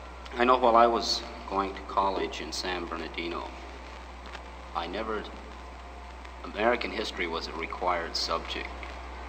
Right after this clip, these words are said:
and I didn't graduate from San Bernardino. And one of the many reasons, but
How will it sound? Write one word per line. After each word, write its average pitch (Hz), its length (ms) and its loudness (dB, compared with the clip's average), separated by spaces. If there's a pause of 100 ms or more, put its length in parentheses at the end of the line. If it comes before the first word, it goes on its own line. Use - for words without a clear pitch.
(300)
and 156 260 -2
I 78 280 4
didn't 101 280 -2
graduate 85 520 2
from - 180 -8
San 76 260 -4
Bernardino. 76 520 -2 (1700)
And 78 240 0 (100)
one 95 160 4
of 90 80 0
the 85 60 -2
many 95 240 2
reasons, 78 560 -4 (260)
but - 100 -6